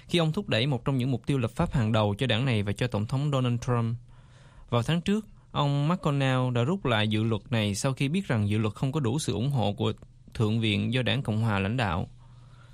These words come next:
Trong tuần này, ông Trump đã lên tiếng hối thúc các thành viên Đảng Cộng hòa ở Thượng viện hoàn thành dự luật chăm sóc sức khỏe trước khi Quốc hội bước vào kỳ nghỉ hàng năm vào tháng tám. Hôm thứ Tư, trả lời phỏng vấn đài Christian Broadcasting Network,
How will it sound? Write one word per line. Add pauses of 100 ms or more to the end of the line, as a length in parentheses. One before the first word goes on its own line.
(140)
Trong
tuần
này, (420)
ông
Trump
đã
lên
tiếng
hối
thúc
các
thành
viên
Đảng
Cộng
hòa
ở
Thượng
viện (280)
hoàn
thành
dự
luật
chăm
sóc
sức
khỏe (140)
trước
khi
Quốc
hội
bước
vào
kỳ
nghỉ
hàng
năm
vào
tháng
tám. (720)
Hôm
thứ
Tư, (320)
trả
lời
phỏng
vấn
đài (100)
Christian (140)
Broadcasting
Network,